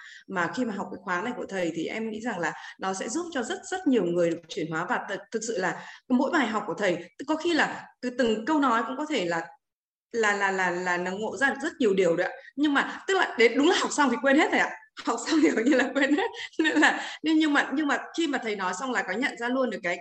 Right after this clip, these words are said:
cái giá trị mà thầy chia sẻ. Nên là thực sự là em rất là muốn được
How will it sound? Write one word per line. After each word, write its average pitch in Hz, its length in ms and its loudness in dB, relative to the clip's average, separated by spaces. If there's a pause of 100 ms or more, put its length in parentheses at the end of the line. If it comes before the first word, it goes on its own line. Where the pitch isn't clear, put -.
cái 196 140 -4
giá 190 180 0
trị 226 220 -4
mà 185 120 -6 (120)
thầy 180 140 0
chia 233 200 -2
sẻ. 165 180 -2 (320)
Nên 233 140 -2
là 190 360 0 (240)
thực 220 160 -8
sự 185 120 0
là 175 100 2
em 220 160 -2
rất 247 140 -4
là 302 120 0
muốn 190 160 -6
được 240 100 -4